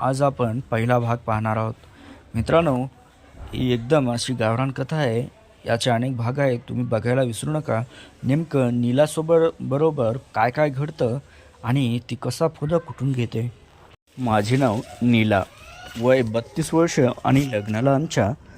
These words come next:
आठ वर्ष झालेली आहेत. मित्रांनो, सुरेश माझा नवरा, जो पस्तीस वर्षाचा आहे. मी तशी दिसायला मृणाल दुसानीसारखीच आहे. माझी फिगरही तशीच. माझ्या बँकेतील सर्वांची नजर नेहमी माझ्यावरच असायची.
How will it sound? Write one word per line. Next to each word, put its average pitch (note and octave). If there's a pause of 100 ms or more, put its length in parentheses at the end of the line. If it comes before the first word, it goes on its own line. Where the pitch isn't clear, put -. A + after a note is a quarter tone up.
(220)
आठ A#2
वर्ष G2+
झालेली G#2+
आहेत. G#2 (640)
मित्रांनो, A#2+
सुरेश A2+ (140)
माझा A2+
नवरा, C#3+
जो A#2+
पस्तीस B2
वर्षाचा B2+
आहे. G#2+ (540)
मी D3
तशी F3
दिसायला C3
मृणाल B2
दुसानीसारखीच A#2+
आहे. G2+ (300)
माझी A2
फिगरही A2+
तशीच. G#2+ (560)
माझ्या C#3
बँकेतील B2+
सर्वांची B2+
नजर D3+
नेहमी D3+
माझ्यावरच A#2
असायची. G#2